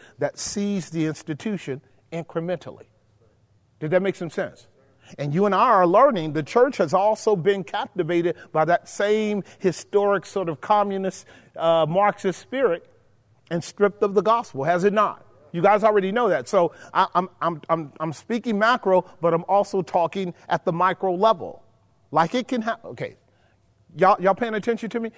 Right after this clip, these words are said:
It can happen to a group of you. It can happen to two or three or four of you, where in two or three or four of you, you're hanging out together, men or women. Um, it can happen with men. Men are just as undiscerning as women when pride gets in.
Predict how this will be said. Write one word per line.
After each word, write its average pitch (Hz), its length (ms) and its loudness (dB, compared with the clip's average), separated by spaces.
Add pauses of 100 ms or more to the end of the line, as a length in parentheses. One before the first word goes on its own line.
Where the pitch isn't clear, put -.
(100)
It 202 120 -8
can 226 100 -4
happen 233 440 -2
to 208 300 -6 (440)
a 170 60 2
group 180 360 -2
of 120 140 -6
you. 147 140 -2
It 151 40 -4
can 196 140 -6
happen 196 280 -4
to 175 120 -4
two 233 200 -8
or 220 120 0
three 220 200 -6
or 196 60 -2
four 190 240 -2
of 120 100 -6
you, 85 120 -18 (400)
where 214 400 6
in 202 280 -2 (180)
two 277 160 2
or 262 100 4
three 247 180 0
or 208 40 4
four 240 200 2
of 185 100 0
you, 170 140 -4
you're 160 160 -2
hanging 220 320 -2
out 208 180 -2
together, 185 380 0 (600)
men 220 320 2
or 214 160 6
women. 170 400 0 (340)
Um, 160 340 -2
it 185 120 -2
can 208 100 -2
happen 214 240 0
with 190 140 4
men. 202 260 -2
Men 285 180 0
are 240 80 8
just 208 300 2
as 165 300 -4
undiscerning 233 720 0
as 202 180 2
women 190 300 2
when 165 240 -2
pride 175 400 0
gets 139 240 -6
in. 117 160 -8